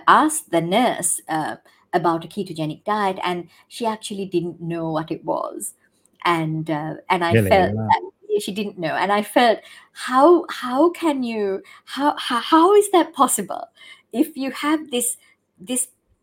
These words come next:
Speaker 1: theory that's coming out, that surely it's, um,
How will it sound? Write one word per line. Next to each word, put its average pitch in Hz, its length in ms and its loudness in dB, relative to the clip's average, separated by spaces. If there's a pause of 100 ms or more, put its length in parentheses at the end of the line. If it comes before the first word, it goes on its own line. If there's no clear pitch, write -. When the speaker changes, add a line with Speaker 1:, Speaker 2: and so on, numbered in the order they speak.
(1000)
Speaker 1:
theory 285 640 6
that's - 320 0
coming 233 460 -2
out, 160 480 0 (260)
that - 240 -6
surely 214 680 2 (120)
it's, - 380 -10
um, 180 400 -2